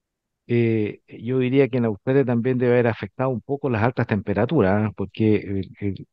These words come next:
el torneo se ha visto muy, eh, resentido, eh, porque los jugadores, eh, están, eh, compiten en, en condiciones bastante complicadas cuando la temperatura es muy alta en esta época. Así que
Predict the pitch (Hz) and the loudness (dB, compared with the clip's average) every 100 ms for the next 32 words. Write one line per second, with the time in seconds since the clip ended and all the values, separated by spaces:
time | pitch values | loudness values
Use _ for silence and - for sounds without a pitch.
0 | _ 92 80 - 90 123 139 123 104 123 | _ -14 -12 -8 2 4 4 4 0 0
1 | 120 - 110 85 85 _ _ _ 117 120 | -4 -4 -4 -4 -12 _ _ _ -2 2
2 | 139 151 147 117 104 104 101 - 143 147 | 4 2 0 -2 -4 -4 -4 0 6 6
3 | 131 _ _ _ _ _ _ _ _ - | 4 _ _ _ _ _ _ _ _ -4
4 | 117 107 104 107 101 117 107 - 110 110 | 0 0 -2 -8 -6 -4 -4 -6 -4 -2
5 | 123 131 127 107 - 107 - 123 113 107 | 0 0 -2 -4 -6 -6 2 4 6 4
6 | 98 98 - 110 95 147 131 120 107 98 | 0 -6 -4 -2 4 4 6 4 4 0
7 | 90 107 92 113 95 - 131 120 92 - | -4 -6 0 2 2 4 4 4 2 0
8 | 117 120 107 98 104 143 139 127 113 107 | 0 0 -2 0 4 6 6 4 2 4
9 | 107 104 82 113 101 104 _ - 117 110 | 4 2 0 0 0 -2 _ -2 2 2
10 | 95 113 127 120 113 98 123 120 - - | 2 4 4 4 0 0 -2 -2 -4 -20
11 | _ _ _ _ _ _ _ _ _ _ | _ _ _ _ _ _ _ _ _ _
12 | - - 139 - 143 135 110 | -12 -8 -4 2 4 2 0